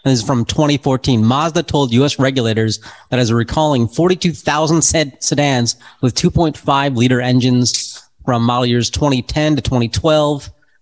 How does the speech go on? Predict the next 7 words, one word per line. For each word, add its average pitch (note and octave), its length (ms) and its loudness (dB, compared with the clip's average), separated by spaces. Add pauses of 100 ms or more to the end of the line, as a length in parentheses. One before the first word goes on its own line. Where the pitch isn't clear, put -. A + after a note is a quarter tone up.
(200)
um, A2 560 -2 (140)
because A#2 320 0
of A2+ 100 -2
these A#2 220 -2
gas B2 480 -2
huffing A2 460 -4
spiders. G#2 960 -4